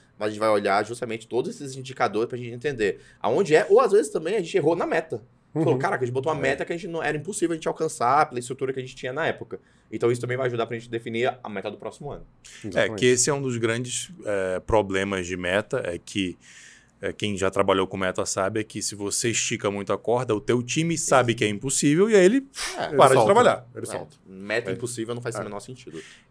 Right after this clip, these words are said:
Speaker 2: Mas
Speaker 3: Esse é que é o ajuste, né?
Speaker 1: Esse é o
Speaker 2: Mas
Speaker 1: ajuste.
Speaker 2: uma coisa interessante na meta, é, desde os primórdios lá, quando a gente tinha uma meta de faturamento e, e a gente ia desdobrando em diversas, hoje a gente faz um planejamento estratégico e a gente sabe exatamente quais são as estratégias que cada diretoria deve tomar, enfim.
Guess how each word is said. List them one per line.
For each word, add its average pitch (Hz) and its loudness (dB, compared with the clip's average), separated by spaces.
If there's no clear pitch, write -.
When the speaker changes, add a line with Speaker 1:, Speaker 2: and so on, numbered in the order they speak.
Speaker 2:
Mas 127 0
Speaker 3:
Esse 151 10
é 151 8
que 147 4
é 135 10
o 127 12
ajuste, 101 0
né? 95 0
Speaker 1:
Esse 107 -2
é 127 -4
o - -4
Speaker 2:
Mas 123 -4
Speaker 1:
ajuste. 117 -4
Speaker 2:
uma 135 -2
coisa 120 0
interessante 113 -2
na 101 -4
meta, 98 -6
é, 92 -10
desde 175 -2
os - -10
primórdios 107 -2
lá, 95 -6
quando 101 -12
a - -10
gente 98 -14
tinha 98 -10
uma 98 -8
meta 95 -8
de - -16
faturamento 98 -10
e, 117 -4
e 101 -4
a 95 -6
gente 95 -8
ia 98 -2
desdobrando 98 -6
em 98 -6
diversas, 92 -6
hoje 127 0
a - -2
gente 127 -6
faz 135 -4
um 135 -10
planejamento 104 -6
estratégico 101 -8
e 110 -12
a 101 -12
gente - -16
sabe 95 -12
exatamente 98 -10
quais 104 -10
são 101 -6
as 98 -8
estratégias 98 -6
que - -20
cada 101 -6
diretoria 101 -6
deve 90 -10
tomar, 117 -2
enfim. 104 -8